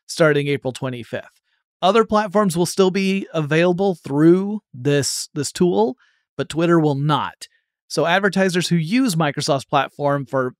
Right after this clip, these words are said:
things like ad strategy and placement are going to have to rely on something else with regard to Twitter. Uh, I'm sure that this will lead to more speculation about if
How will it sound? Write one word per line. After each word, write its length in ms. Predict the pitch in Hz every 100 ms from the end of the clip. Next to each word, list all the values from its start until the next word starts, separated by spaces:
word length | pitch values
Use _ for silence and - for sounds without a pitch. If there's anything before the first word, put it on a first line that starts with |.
| -
things 220 | 151 131
like 240 | 135 123 -
ad 260 | 139 139 139
strategy 540 | - 139 135 135 131
and 100 | 117
placement 520 | - 190 185 147 131 -
are 120 | 139
going 200 | 156 151
to 60 |
have 140 | 147 139
to 100 | 151
rely 520 | 143 143 139 135 131 - _
on 160 | 143 147
something 460 | - 180 160 156 151
else 360 | 156 135 - -
with 180 | 143 131
regard 360 | 131 139 127
to 80 | 120
Twitter. 420 | - 143 92 87 _ _ _ _ _
Uh, 380 | - 113 110 110 - -
I'm 120 | 151
sure 580 | 151 - 220 214 220 208 _
that 160 | 165 156
this 200 | 170 160
will 100 | 160
lead 240 | 160 160
to 80 | -
more 220 | 165 165
speculation 680 | 156 - 143 151 147 151 170
about 240 | 143 135 -
if 380 | 160 160 156 -